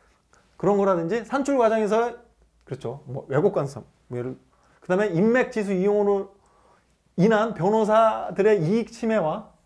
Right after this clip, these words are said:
막 어디 한쪽으로 쏠릴 우려가 있죠. 그래서 공적 폐해 우려, 이런 것들 때문에 그 인맥지수 서비스 제공 행위는 변호사들의 개인 정보에 관한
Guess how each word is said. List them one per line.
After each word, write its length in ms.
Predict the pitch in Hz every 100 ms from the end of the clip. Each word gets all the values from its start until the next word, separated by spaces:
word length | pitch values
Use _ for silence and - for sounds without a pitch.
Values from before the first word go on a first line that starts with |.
| _
막 260 | - 147 _ -
어디 420 | 175 220 226 -
한쪽으로 380 | - 269 294 277
쏠릴 340 | 233 311 294 226
우려가 320 | 180 175 156
있죠. 200 | 120 180
그래서 440 | 160 165 233 - -
공적 320 | 185 202 220
폐해 240 | 208 226 202
우려, 340 | 160 165 113 - -
이런 200 | 175 233
것들 280 | 226 233 220
때문에 460 | 208 208 262 349 - _ _ _ _
그 380 | - 165 165 165
인맥지수 500 | 160 196 233 233 226
서비스 580 | 220 - 254 240 233 240
제공 300 | 185 175 214
행위는 540 | 208 220 196 214 131 - _ _ _ _
변호사들의 640 | - 170 226 226 220 240 240
개인 300 | 170 233 214
정보에 360 | 208 214 214
관한 340 | 190 208 254